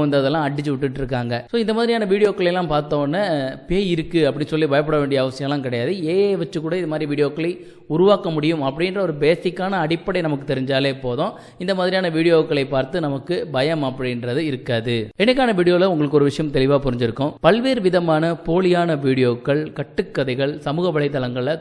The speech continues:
தொடர்ச்சியாக பரப்பப்பட்டுட்டு தான் இருக்கு அப்படிங்கிறது. இதுல என்ன அப்படின்னா, பல பேர் உண்மை போல ஒரு விஷயத்தை வந்து சொல்ற அவங்களுக்கே அந்த குறிப்பிட்ட விஷயத்துக்கு பின்னாடி இருக்கிற உண்மைத்தன்மை அப்படிங்கிறது வந்து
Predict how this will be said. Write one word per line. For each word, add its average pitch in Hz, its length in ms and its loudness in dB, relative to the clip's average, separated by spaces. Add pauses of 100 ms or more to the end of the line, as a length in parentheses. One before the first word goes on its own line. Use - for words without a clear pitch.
தொடர்ச்சியாக 160 680 -2 (100)
பரப்பப்பட்டுட்டு 147 640 -2
தான் 139 120 2
இருக்கு 127 280 -4
அப்படிங்கிறது. 120 500 -4 (260)
இதுல 202 160 2 (140)
என்ன 254 140 -2 (120)
அப்படின்னா, 156 440 -2 (280)
பல 202 160 6
பேர் 254 160 2 (120)
உண்மை 240 220 2 (140)
போல 214 140 4 (100)
ஒரு 180 180 0
விஷயத்தை 196 440 2
வந்து 170 160 0 (100)
சொல்ற 156 260 2 (400)
அவங்களுக்கே 151 640 2 (460)
அந்த 175 100 2 (100)
குறிப்பிட்ட 226 440 0 (240)
விஷயத்துக்கு 214 420 0
பின்னாடி 180 280 0
இருக்கிற 185 280 0
உண்மைத்தன்மை 170 560 -2 (100)
அப்படிங்கிறது 160 580 -2
வந்து 156 140 -4